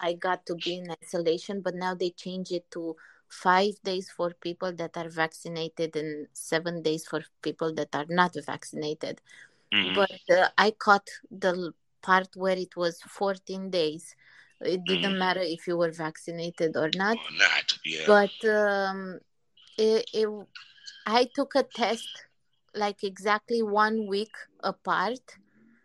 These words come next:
Speaker 1: 'cause I
Speaker 2: Mm-hmm.
Speaker 1: had those home tests just out of curiosity, and I was already negative.
Speaker 2: Mm-hmm.
Speaker 1: You know,
Speaker 2: Mm.
Speaker 1: so, uh,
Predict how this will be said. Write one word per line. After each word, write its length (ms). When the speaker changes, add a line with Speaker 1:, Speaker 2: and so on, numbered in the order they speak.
Speaker 1:
'cause 180
I 100
Speaker 2:
Mm-hmm. 120
Speaker 1:
had 160
those 200
home 340
tests 600
just 360
out 140
of 180
curiosity, 680
and 140
I 60
was 180
already 600
negative. 760
Speaker 2:
Mm-hmm. 360
Speaker 1:
You 140
know, 260
Speaker 2:
Mm. 40
Speaker 1:
so, 580
uh, 100